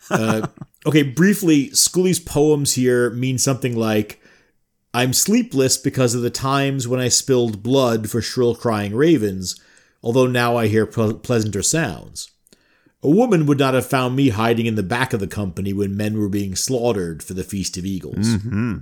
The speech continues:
Speaker 2: That's a poem Grettir could get behind.
Speaker 1: Yep.
Speaker 2: Pretty standard boasting poem, of course, except for the sleepless part at the beginning.
Speaker 1: Yeah, I have to say, it's a really interesting addition.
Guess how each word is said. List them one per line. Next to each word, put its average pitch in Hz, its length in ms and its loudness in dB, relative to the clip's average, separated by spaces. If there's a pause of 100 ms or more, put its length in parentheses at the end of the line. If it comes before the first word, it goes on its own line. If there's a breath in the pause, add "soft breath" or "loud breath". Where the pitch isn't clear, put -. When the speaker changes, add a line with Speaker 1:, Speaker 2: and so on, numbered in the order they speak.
(240)
Speaker 2:
That's 107 220 -6
a 90 80 -4
poem 107 420 -4
Grettir 101 380 -4
could 87 160 -6
get 85 180 -4
behind. 87 400 -6 (500 soft breath)
Speaker 1:
Yep. 101 280 -8 (140)
Speaker 2:
Pretty 254 180 0
standard 185 400 -6
boasting 131 380 0
poem, 87 340 -4
of 87 100 -14
course, 87 380 -8
except - 360 -6
for 165 200 -8
the 123 560 0
sleepless 131 680 -2
part 80 240 -4
at 90 80 -8
the 113 60 -16
beginning. 95 400 -2 (180)
Speaker 1:
Yeah, 131 120 -8
I - 20 -2
have 226 180 2
to 240 60 -2
say, 190 200 2
it's - 140 0
a 143 60 4
really 139 420 2
interesting 135 380 -4
addition. 85 560 -6